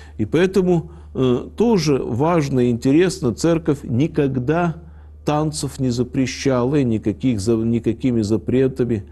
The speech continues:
танцы не стесняла, особенно именно не придуманные человеком танцы, а танец, как он есть, выросший из среды народа. Другое дело, что в этом танце запрещается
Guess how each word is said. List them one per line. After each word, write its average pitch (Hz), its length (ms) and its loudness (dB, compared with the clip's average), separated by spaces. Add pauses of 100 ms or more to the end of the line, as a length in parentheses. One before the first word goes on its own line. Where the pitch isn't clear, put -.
(460)
танцы 127 460 -2
не 120 140 0
стесняла, 127 760 0
особенно 101 560 0
именно 113 540 -2 (220)
не 110 380 -2 (340)
придуманные 131 880 2
человеком 113 720 0
танцы, 135 640 -2 (440)
а 123 220 -2
танец, 151 540 -2
как 127 320 -4
он 117 120 0
есть, 127 600 -2
выросший 113 720 0
из 95 140 -4
среды 113 340 0
народа. 113 540 -2 (460)
Другое 147 380 4
дело, 196 320 2
что 160 220 0
в 143 40 4
этом 143 300 0
танце 160 460 -2
запрещается 127 1120 0